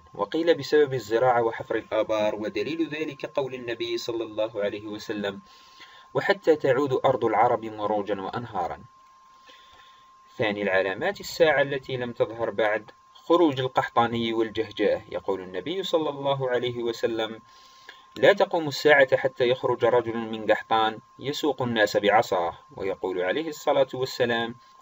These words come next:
"لا تذهب الأيام والليالي حتى يملك رجل يقال له الجهجاه". فيظهر في آخر الزمان رجل من قحطان لم يذكر في الأحاديث اسمه، ويظهر آخر من،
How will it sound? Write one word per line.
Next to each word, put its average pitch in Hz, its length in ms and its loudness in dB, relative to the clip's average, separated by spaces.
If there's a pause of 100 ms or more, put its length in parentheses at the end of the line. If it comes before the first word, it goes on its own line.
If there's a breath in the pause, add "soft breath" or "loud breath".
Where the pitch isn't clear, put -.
"لا 151 160 4
تذهب 131 380 2
الأيام 117 520 0
والليالي 110 640 2
حتى - 320 -4
يملك 101 380 -8
رجل 101 560 0 (240)
يقال 110 380 2
له 98 180 -4
الجهجاه". 104 520 -8 (2250 loud breath)
فيظهر 107 460 4
في 107 240 4
آخر 202 180 0
الزمان 156 460 -2
رجل 139 360 -2
من 131 160 -6
قحطان 123 480 2
لم 120 200 -4
يذكر 127 300 0
في - 80 -10
الأحاديث 113 560 -4
اسمه، 117 340 -6
ويظهر 110 580 0
آخر 113 360 -2
من، 107 320 -12